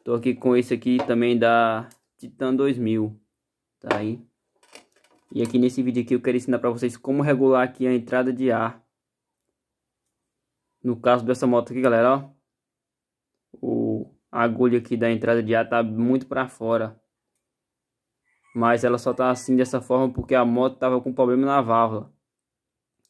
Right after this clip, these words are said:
E o cara frouxou toda aí, toda a agulha. E no caso dessa moto aqui, ó, o ponto da agulha dela tá certinho.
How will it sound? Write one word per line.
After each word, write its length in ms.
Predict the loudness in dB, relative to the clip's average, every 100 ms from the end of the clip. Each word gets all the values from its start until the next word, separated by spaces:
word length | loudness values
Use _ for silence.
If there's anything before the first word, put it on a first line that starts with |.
| _ _ _
E 80 | -6
o 80 | -4
cara 480 | 0 2 2 0 -8 _ _ _ _ _ _
frouxou 440 | _ -6 -4 -4 -6 -10 _
toda 340 | -2 0 2 0
aí, 140 | -2
toda 300 | -4 -4 -2
a 60 | -2
agulha. 360 | -4 -10 -10 -14 _ _ _ _ -10 -10 -10 _ _
E 260 | -4 0 2
no 140 | 2
caso 200 | 4 4
dessa 220 | 2 2
moto 240 | 2 2 0
aqui, 240 | -4 -2
ó, 180 | 0 0 -4 -18 _ _ _ _ _ _ _ _ _ _
o 100 | -14
ponto 380 | -6 -4 -4 2
da 160 | 4
agulha 260 | 4 2 0
dela 220 | 2 0
tá 160 | 0 -4
certinho. 760 | -4 -6 -6 -6 -4 -6 -10